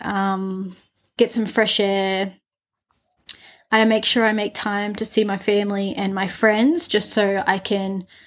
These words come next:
talk about something else besides work. So take it off my mind and enjoy life. Um,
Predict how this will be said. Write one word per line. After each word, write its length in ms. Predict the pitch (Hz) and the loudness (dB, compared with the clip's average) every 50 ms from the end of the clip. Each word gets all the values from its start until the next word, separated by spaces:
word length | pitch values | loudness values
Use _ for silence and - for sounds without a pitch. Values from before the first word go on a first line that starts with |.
| - - _ _ - | -20 -20 _ _ -8
talk 220 | - - 220 214 - | -2 0 0 0 2
about 220 | 208 214 202 196 | 4 4 4 4
something 320 | - 220 - - 202 208 | 2 -2 -2 -2 -2 0
else 200 | 202 202 196 196 | 0 0 0 -2
besides 540 | - - 196 - - 202 196 196 196 185 - | -2 -2 0 4 4 6 6 6 4 2 0
work. 380 | 190 196 196 190 190 190 190 - | 0 2 2 2 0 0 -2 -4
So 280 | - - - 190 190 185 - | -6 -4 -2 -4 -4 -6 -6
take 260 | - - - 220 214 - | -4 0 0 2 2 2
it 60 | 214 | 2
off 160 | 196 190 - | 0 0 0
my 100 | 196 190 | -2 -2
mind 580 | 202 196 196 190 185 190 190 190 196 196 185 - | 0 0 0 0 0 -2 -2 -2 -4 -4 -4 -4
and 100 | 175 185 | -4 -4
enjoy 300 | 185 190 185 202 196 190 | -2 0 0 2 2 2
life. 640 | 185 185 180 185 185 185 185 185 - - - - - - - - - - _ _ _ - | 2 2 2 2 2 2 0 -2 -6 -10 -12 -12 -14 -18 -20 -20 -20 -20 _ _ _ -2
Um, 560 | 202 196 190 185 180 180 185 185 185 185 | 0 0 2 2 0 -2 -2 -4 -6 -6